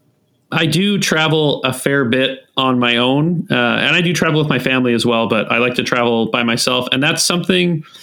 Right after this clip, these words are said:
I started doing the year before I quit drinking. So about nine months before I quit. So at the time, I was actually drinking quite a bit, and I went to New Zealand, and New Zealand is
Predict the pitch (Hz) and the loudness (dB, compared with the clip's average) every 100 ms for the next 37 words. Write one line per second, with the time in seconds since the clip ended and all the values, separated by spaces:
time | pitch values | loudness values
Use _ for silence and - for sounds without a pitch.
0 | - - - 151 147 165 160 135 151 156 | -20 -14 -4 -2 0 0 0 2 2 2
1 | 147 135 123 123 151 151 123 - 131 156 | 0 0 0 0 0 0 -2 0 0 2
2 | 160 175 156 143 160 165 175 156 135 123 | 0 0 0 0 0 0 0 0 0 0
3 | 117 - _ _ 139 131 185 143 139 151 | 0 -4 _ _ -6 -2 0 0 2 0
4 | 139 135 147 - 120 131 127 117 143 151 | 0 0 0 -2 0 0 0 0 -2 -2
5 | 151 _ - - - 143 156 139 - 156 | -4 _ -20 -20 -6 -2 0 0 0 0
6 | 139 127 120 123 123 127 - 120 123 123 | 2 2 0 0 0 0 0 0 2 0
7 | 127 113 123 113 104 120 117 117 127 135 | 0 -2 0 0 0 -2 0 0 2 0
8 | 131 123 120 110 123 123 113 110 107 - | 0 0 0 0 0 2 0 -2 -6 -16
9 | - _ 127 127 127 135 165 165 151 143 | -20 _ -2 0 0 0 2 2 0 -2
10 | - 131 123 120 - - | -2 0 2 2 0 -4